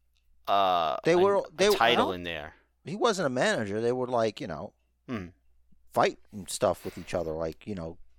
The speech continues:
Speaker 2: beat people up.
Speaker 1: All right, so
Speaker 2: 'Cause they
Speaker 1: we
Speaker 2: teamed
Speaker 1: s-
Speaker 2: up and they fought against, uh, uh,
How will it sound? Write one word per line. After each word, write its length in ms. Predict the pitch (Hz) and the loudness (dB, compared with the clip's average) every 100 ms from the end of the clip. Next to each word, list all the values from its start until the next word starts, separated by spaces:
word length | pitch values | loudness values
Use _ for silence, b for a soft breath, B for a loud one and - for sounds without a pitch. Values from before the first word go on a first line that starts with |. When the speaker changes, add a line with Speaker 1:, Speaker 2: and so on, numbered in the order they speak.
| - | -6
Speaker 2:
beat 180 | 208 - | -6 -4
people 320 | 143 127 139 | -6 -4 -4
up. 240 | 156 - - _ - _ _ _ _ _ _ _ _ b b b b b - | -4 -6 -12 _ -20 _ _ _ _ _ _ _ _ b b b b b 4
Speaker 1:
All 60 | 170 | 6
right, 180 | 131 | 6
so 260 | - 143 131 | 6 6 8
Speaker 2:
'Cause 120 | 147 | 6
they 180 | 135 185 | 6 4
Speaker 1:
we 80 | 139 | 4
Speaker 2:
teamed 180 | 135 202 180 | 2 0 4
Speaker 1:
s- 60 | |
Speaker 2:
up 220 | 202 208 | 6 6
and 160 | 147 147 | 4 0
they 100 | 160 | 0
fought 380 | - - 165 170 | -2 2 4 4
against, 560 | 151 160 156 143 - | 2 0 0 -4 -2
uh, 720 | 143 143 143 139 135 127 139 117 - - | 6 8 8 8 4 2 -2 -6 -18 -18
uh, 520 | - 131 131 127 120 | -6 0 2 4 2